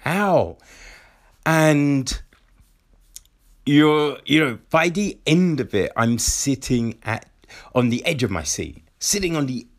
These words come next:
edge of my seat. It is enthralling. It's enthralling. Yo, everything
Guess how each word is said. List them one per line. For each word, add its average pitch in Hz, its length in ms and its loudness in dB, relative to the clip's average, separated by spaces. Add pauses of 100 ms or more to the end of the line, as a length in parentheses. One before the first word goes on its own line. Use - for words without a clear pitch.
edge 143 460 -8
of 107 200 -8
my 87 320 -8
seat. - 1300 -8 (840)
It 160 640 0 (540)
is 127 560 0 (500)
enthralling. 113 1700 -4 (1500)
It's - 140 -2
enthralling. 175 800 -4 (1500)
Yo, 156 340 2 (380)
everything 226 840 2